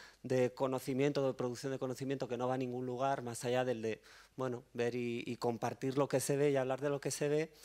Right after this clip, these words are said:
cómo eso acaba, acaba generando, ¿no? esa convivialidad o esas formas de estar juntos, que era otra cosa que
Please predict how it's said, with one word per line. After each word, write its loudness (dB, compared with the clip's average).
cómo 2
eso 6
acaba, 4
acaba 0
generando, 2
¿no? 0
esa 0
convivialidad 2
o 2
esas -4
formas 0
de -4
estar 0
juntos, -2
que 0
era 6
otra 0
cosa -4
que -4